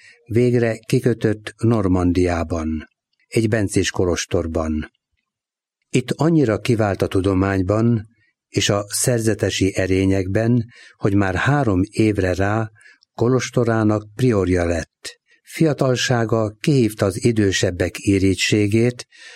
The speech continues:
a fiatalabbak ellenkezését. Mindkettőt legyőzte szelídsége, alázata és önfeláldozása. Anselm természettől visszavonultságra és elmélkedő,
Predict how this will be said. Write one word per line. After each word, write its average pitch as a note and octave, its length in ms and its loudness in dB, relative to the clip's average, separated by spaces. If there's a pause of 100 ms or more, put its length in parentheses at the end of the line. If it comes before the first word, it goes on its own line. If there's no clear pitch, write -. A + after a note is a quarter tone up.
(100)
a - 180 -4
fiatalabbak A#2 880 -2
ellenkezését. F2+ 1080 0 (440)
Mindkettőt B2+ 800 0
legyőzte G#2 540 0
szelídsége, A#2 1000 0 (100)
alázata G2+ 840 -2 (320)
és - 300 -2
önfeláldozása. F2 1160 -2 (340)
Anselm C3 720 2 (120)
természettől A2+ 840 0
visszavonultságra G#2 1080 0
és G2+ 200 0
elmélkedő, F#2+ 960 0